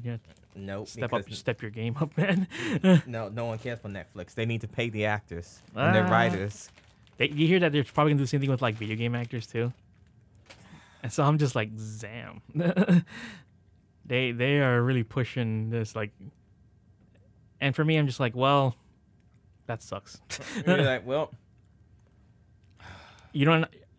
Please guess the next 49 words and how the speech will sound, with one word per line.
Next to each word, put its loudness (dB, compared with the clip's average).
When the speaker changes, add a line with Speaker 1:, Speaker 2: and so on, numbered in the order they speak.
Speaker 1:
we're 6
not 8
in 6
Hollywood. 2
If 0
we 4
were 8
in 6
L 4
A, 8
would 4
you 2
join 4
the 6
picket 0
lines? 0
Speaker 2:
Yeah, -8
Speaker 1:
I 6
would. 4
Just 0
Speaker 2:
buddy. -2
Speaker 1:
be 0
funny. -2
Be -6
like, -8
if -14
I 4
go 4
there 6
and 4
be 2
like, -2
"Oh -2
my 0
God, 0
it's -8
Bob -6
Odenkirk." 4
<laughs> -12
You 0
know, 4
Sarah -2
Silverman's 0
here -8
too. -8
Okay. -8
<laughs> -2
Speaker 2:
Uh, 2
yeah. 0